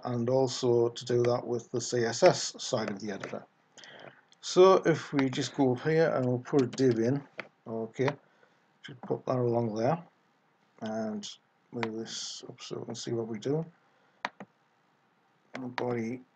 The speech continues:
Okay, so here we've got the div, so just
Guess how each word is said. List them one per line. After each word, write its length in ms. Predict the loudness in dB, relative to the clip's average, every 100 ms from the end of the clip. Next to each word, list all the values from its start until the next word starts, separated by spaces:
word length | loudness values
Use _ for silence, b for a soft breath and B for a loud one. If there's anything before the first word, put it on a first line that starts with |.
| _ _ _ _ _ _ _ -14 _ -20 -20 _ _ _ -8
Okay, 340 | -6 -6 -6 -8
so 180 | -6 -2
here 120 | 2
we've 200 | 2 4
got 140 | 2 2
the 100 | -6 -2
div, 340 | -2 -2 -10
so 460 | -12 -6 0 0 0
just 280 | -4 -10